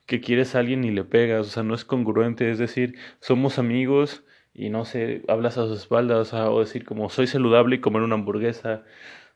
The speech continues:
No es congruente, es como decir, me gustan mucho los animales, pero nunca he tenido una mascota, por ejemplo. Bueno, tú me entiendes, ¿no? Todas estas tienen como excepciones, y,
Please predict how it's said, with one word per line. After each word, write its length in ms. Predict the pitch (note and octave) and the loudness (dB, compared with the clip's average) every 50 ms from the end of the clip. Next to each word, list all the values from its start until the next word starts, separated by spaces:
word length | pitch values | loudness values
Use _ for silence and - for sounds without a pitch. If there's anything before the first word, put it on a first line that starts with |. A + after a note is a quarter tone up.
| _ - | _ -2
No 100 | B2 C#3+ | 0 0
es 100 | D3 - | 0 0
congruente, 720 | - F3+ E3 D#3 D3 C3 A#2+ A#2+ C#3 C#3+ C3+ C#3 C3 B2+ C3 | 0 0 2 4 6 6 6 6 4 4 2 4 4 4 4
es 140 | C3 - - | 2 0 -4
como 260 | D#3 D3+ C#3 C3 A#2+ | -4 -2 0 0 0
decir, 420 | A#2 A2 - - C3+ C3+ C3+ C3+ | 0 -2 -2 -2 0 0 2 2
me 140 | B2 B2+ A#2+ | 2 2 2
gustan 240 | A#2+ B2+ B2+ D3+ C#3 | 2 2 0 0 -2
mucho 180 | C#3 C#3 - | -2 -2 0
los 180 | C#3+ B2+ A#2+ - | 0 0 0 0
animales, 480 | A#2+ A2 A2 A2+ A#2 C3+ C#3+ D#3 D#3 - | 0 0 2 2 2 2 2 0 -2 -2
pero 140 | - A2+ | -2 -2
nunca 200 | A#2 A2+ A2 A#2 | -2 -4 -6 -8
he 40 | A#2 | -8
tenido 220 | - A#2+ A#2 A2+ A2+ | -8 -6 -4 -4 -4
una 80 | G#2+ | -4
mascota, 560 | G2+ - - - A#2 B2 A#2+ - A#2 G#2+ G#2+ | -6 -8 0 4 4 4 4 2 -2 -4 -4
por 140 | - A2 G#2+ | -6 -8 -8
ejemplo. 420 | G#2 - - A#2+ A#2 A2 A2 A2 A2 | -6 -6 -8 -8 -8 -8 -10 -12 -10
Bueno, 160 | - - - - _ _ _ _ _ - | -12 -12 -14 -16 _ _ _ _ _ -6
tú 120 | - B2 | -4 -4
me 80 | A#2+ G#2+ | -4 -4
entiendes, 360 | - - A#2 A2+ A2 G#2+ - | -6 -8 -8 -8 -8 -6 -4
¿no? 140 | C3 C3+ C3+ | -4 -2 2
Todas 220 | - C3+ B2+ B2+ | 4 4 4 4
estas 160 | - B2+ B2 | 2 -2 -2
tienen 240 | - B2 A#2+ A#2+ A2+ | -2 -4 -4 -4 -4
como 240 | - G#2+ G#2+ G#2 G2+ | -6 -4 -2 -2 -2
excepciones, 680 | - - G#2+ - - B2+ B2 B2 A#2 A2+ G#2+ - - | -2 -4 -8 -2 0 2 2 2 0 -2 -4 -4 -4
y, 160 | A2 A2 G#2+ | -6 -6 -6